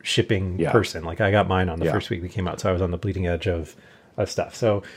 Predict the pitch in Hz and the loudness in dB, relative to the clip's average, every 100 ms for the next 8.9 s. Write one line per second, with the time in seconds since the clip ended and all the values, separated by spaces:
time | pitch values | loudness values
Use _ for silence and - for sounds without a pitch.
0 | - - 185 220 196 160 160 143 165 - | -20 -10 4 8 10 8 8 6 6 8
1 | 131 160 123 113 113 120 156 160 135 127 | 6 8 8 8 8 6 10 10 10 6
2 | - - - - 147 123 123 120 113 113 | -4 -20 -16 2 6 8 10 10 10 6
3 | - - - - _ _ _ - 190 196 | -2 -20 -20 -20 _ _ _ 6 8 10
4 | 143 170 165 139 123 120 - 127 110 107 | 10 10 8 10 12 10 8 8 10 10
5 | 98 95 - _ _ _ _ _ _ - | 8 2 -2 _ _ _ _ _ _ -20
6 | _ _ 113 113 139 - - 135 123 101 | _ _ 2 6 6 6 6 4 6 4
7 | 90 90 90 139 127 113 113 143 127 127 | 4 2 0 2 4 4 6 6 6 4
8 | 113 127 104 90 180 127 85 92 92 | 2 2 2 2 4 4 4 2 2